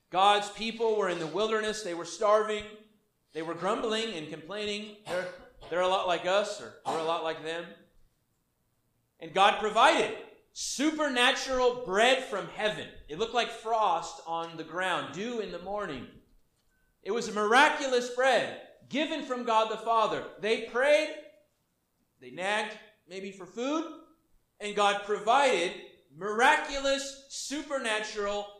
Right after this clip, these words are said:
bread from heaven. And they ate, and their bellies were full, and they died. It only helped the flesh. It did nothing for their soul.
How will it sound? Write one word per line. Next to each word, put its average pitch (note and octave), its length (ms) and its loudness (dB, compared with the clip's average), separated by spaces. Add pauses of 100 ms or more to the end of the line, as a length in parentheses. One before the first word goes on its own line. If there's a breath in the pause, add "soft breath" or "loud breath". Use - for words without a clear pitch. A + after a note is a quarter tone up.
(200)
bread A#3+ 640 0
from G#3 180 -2
heaven. G3 480 -2 (140)
And G3 120 -6
they A3 160 2
ate, C4 360 0 (260)
and G3+ 160 -6
their G#3+ 160 -2
bellies A#3+ 340 0
were A3+ 140 -2
full, A#3+ 760 2 (680)
and A#2 80 -20
they A2+ 100 -20
died. - 160 -16 (1800)
It E3 140 -18
only G#3 420 -4
helped A#3 420 0
the F3+ 100 -4
flesh. - 840 -8 (240)
It F3+ 180 -12
did G#3+ 240 -2
nothing A3+ 480 -2 (240)
for G#3 200 0
their G3 160 0
soul. A#3+ 600 0